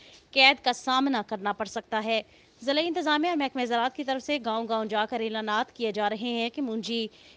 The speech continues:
की बाकियात को आग ना लगाई जाए ताकि स्मोक बढ़ने से रोका जा सके।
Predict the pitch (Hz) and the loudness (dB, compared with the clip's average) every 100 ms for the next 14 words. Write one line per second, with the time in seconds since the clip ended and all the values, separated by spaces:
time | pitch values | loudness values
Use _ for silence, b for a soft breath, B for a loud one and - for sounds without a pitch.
0 | - 247 226 226 226 - 226 220 220 214 | -6 0 0 2 -2 -2 -2 0 0 -2
1 | 214 240 247 240 247 240 269 247 226 220 | -2 0 0 0 2 0 0 -4 -6 -8
2 | 226 220 196 226 196 220 233 311 - 208 | -6 -6 0 0 0 -4 -2 -2 -2 -6
3 | 196 214 214 233 - | -4 -4 -6 -8 -6